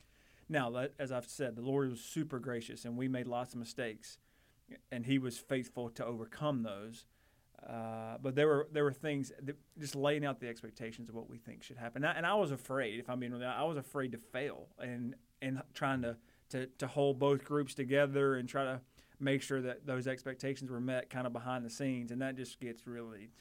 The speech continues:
really difficult, uh, when you're trying to change stuff. So that was probably the biggest thing. And I think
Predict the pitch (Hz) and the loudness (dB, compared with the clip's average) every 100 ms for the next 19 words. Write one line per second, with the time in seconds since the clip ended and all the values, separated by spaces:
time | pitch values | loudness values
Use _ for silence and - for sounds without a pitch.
0 | - 117 131 127 127 123 123 120 - 117 | -14 -4 -2 -2 -2 -2 -2 -4 -8 -8
1 | - - _ _ - _ - 120 117 117 | -10 -14 _ _ -20 _ -10 -4 -2 0
2 | 120 117 127 117 113 117 110 113 - 104 | -2 -2 -4 -4 -6 -8 -8 -10 -12 -12
3 | 95 - 131 120 117 _ - 185 202 196 | -12 -8 -4 -4 -6 _ 2 4 4 2
4 | 170 143 117 120 147 160 175 180 160 165 | 0 0 -2 -2 -2 -2 -4 0 0 0
5 | 170 147 | -2 -6